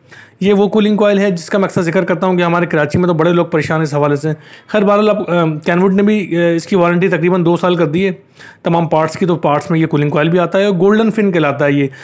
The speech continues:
ये एक फीचर के तौर पर इस्तेमाल होता है ये गोल्ड फिन, आप देख रहे हैं ये, ये जो अंदर गोल्ड फिन क-, कूलिंग कॉइल आपको दिख रहा है ना, ये, ये कहते हैं जी गोल्ड कोटेड है ये, और ये आपको रस्ट, अ, से बचाता है, काफ़ी टाइम तक इसकी,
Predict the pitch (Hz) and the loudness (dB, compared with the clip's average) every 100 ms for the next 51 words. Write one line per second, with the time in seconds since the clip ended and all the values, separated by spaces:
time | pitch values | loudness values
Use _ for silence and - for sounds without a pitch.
0 | - 208 277 277 240 226 269 254 254 - | -8 -2 -2 0 -2 0 0 0 -2 -2
1 | 220 202 160 202 185 160 175 196 208 196 | 0 0 0 2 2 2 2 2 0 0
2 | 180 190 294 254 147 123 - - 185 208 | 0 0 0 0 -2 -4 -8 -4 0 2
3 | 196 208 165 196 233 226 180 160 - 220 | 2 2 4 4 4 2 -2 -6 0 0
4 | 214 - 190 165 196 202 202 202 196 196 | 0 -2 -4 0 0 2 2 2 2 2
5 | 185 175 175 190 220 220 208 - - 208 | 0 2 0 0 0 -2 -4 -10 -6 -2
6 | 208 - 185 214 233 240 165 196 226 208 | -2 -2 -2 0 0 0 2 4 4 2
7 | 202 175 185 143 120 117 127 - - 180 | 0 0 0 -2 -2 -6 -10 -18 -8 -2
8 | 180 165 202 202 180 220 202 160 202 - | -2 0 0 0 0 -2 -2 0 -2 -4
9 | - 170 180 180 180 - 151 - 190 151 | -16 -6 -2 0 -2 -4 -14 -6 -2 0
10 | 147 135 190 202 185 208 185 180 185 190 | -2 -2 -2 -2 -4 -2 0 0 0 -2
11 | 170 220 | -2 -4